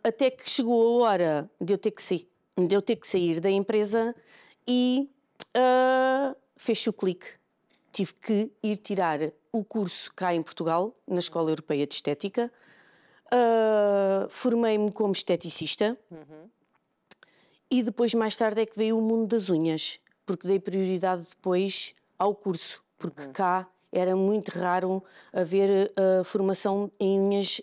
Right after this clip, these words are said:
Speaker 1: de gel.
Speaker 2: Uhum.
Speaker 1: Ah, formei-me como esteticista, fui trabalhar, ah, primeiro para um gabinete, ah, em Almada,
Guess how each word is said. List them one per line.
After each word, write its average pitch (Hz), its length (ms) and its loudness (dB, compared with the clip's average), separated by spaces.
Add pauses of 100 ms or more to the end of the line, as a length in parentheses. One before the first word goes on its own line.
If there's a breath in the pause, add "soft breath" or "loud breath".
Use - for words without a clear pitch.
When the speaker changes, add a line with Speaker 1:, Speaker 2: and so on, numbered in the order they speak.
Speaker 1:
de 185 220 -4
gel. 139 360 -2 (120)
Speaker 2:
Uhum. 165 280 -16 (580 loud breath)
Speaker 1:
Ah, 226 420 4
formei-me 226 420 0
como 202 180 -2
esteticista, 220 920 0
fui - 180 -2
trabalhar, 208 560 0
ah, 190 720 2
primeiro 202 540 0
para 170 1000 0
um 196 220 0
gabinete, 175 840 0 (420 loud breath)
ah, 180 600 2
em 185 160 0
Almada, 170 560 -2